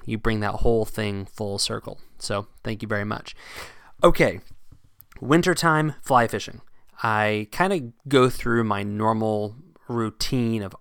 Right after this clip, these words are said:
articles and podcasts, just doing different spins on them, try to get a couple of product reviews out there, but just, like, winter fly fishing tips, destination ideas, a couple of stories,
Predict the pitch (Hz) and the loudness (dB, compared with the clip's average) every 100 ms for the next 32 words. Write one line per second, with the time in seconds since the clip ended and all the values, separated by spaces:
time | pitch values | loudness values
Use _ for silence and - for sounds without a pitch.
0 | - 127 120 - 113 107 104 - - 110 | -2 0 0 -2 -6 -6 -8 -4 0 -2
1 | - - 107 101 - - - 156 123 - | -2 -4 -4 -4 -6 -4 -2 -2 -2 -4
2 | 127 - - 113 113 110 110 110 110 110 | -4 -6 -6 -4 -2 0 0 0 -2 -4
3 | - 110 107 107 104 - - 107 - - | -6 -8 -8 -8 -10 -8 -10 -12 -6 6
4 | - 170 165 - 156 156 156 147 156 139 | 8 8 2 0 0 4 4 4 4 2
5 | - 143 139 139 123 110 110 - 107 - | 0 -2 0 0 -2 -4 -4 -8 -8 -2
6 | 151 147 - 147 139 - 143 - 131 - | 0 0 0 -2 -2 0 -2 -2 -4 -2
7 | 135 127 - - 131 123 131 123 120 - | 0 0 -2 -4 -2 -2 -4 -4 -4 -4
8 | 127 120 117 120 120 117 113 - - 110 | -6 -4 -4 -2 0 0 -4 -12 -12 -10
9 | 117 - 151 143 135 135 - | -8 -4 0 2 2 0 -2